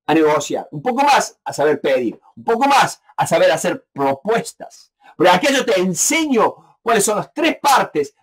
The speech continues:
donde nosotros trabajamos para hacer una buena propuesta. Porque cualquiera puede hacer una propuesta. El tema está en hacerla bien.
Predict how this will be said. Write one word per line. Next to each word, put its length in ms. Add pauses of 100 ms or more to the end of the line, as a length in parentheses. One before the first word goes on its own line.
donde 220
nosotros 480
trabajamos 800 (200)
para 160
hacer 160
una 180
buena 440
propuesta. 540 (180)
Porque 220
cualquiera 640
puede 520 (100)
hacer 220
una 120
propuesta. 680 (600)
El 100
tema 200
está 160
en 80
hacerla 260
bien. 220